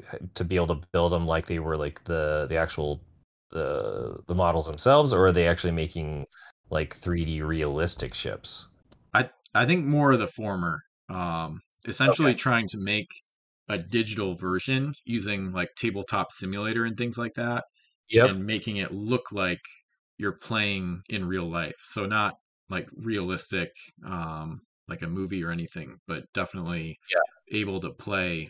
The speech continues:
Speaker 2: a three D version online that looks
Speaker 1: Yeah,
Speaker 2: the
Speaker 1: so
Speaker 2: same as
Speaker 1: we used,
Speaker 2: Tabletop.
Speaker 1: so in the, in the later days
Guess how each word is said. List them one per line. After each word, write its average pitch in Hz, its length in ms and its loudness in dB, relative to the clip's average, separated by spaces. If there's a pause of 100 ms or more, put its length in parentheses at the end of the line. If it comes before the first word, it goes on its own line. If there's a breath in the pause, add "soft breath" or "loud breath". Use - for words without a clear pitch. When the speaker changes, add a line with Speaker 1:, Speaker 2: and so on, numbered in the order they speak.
Speaker 2:
a 90 100 -6
three 127 240 0
D 101 120 -4
version 87 440 -4
online 82 600 -6 (560)
that - 100 -6
looks 87 100 -6
Speaker 1:
Yeah, 107 280 10
Speaker 2:
the 95 100 0
Speaker 1:
so - 80 -6
Speaker 2:
same 87 200 -2
as 82 60 -2
Speaker 1:
we 123 60 4
used, 139 200 4
Speaker 2:
Tabletop. 85 340 -10
Speaker 1:
so 117 60 8
in 117 240 6
the, 101 440 6 (240)
in 98 100 2
the 98 100 4
later 98 420 4
days 87 720 2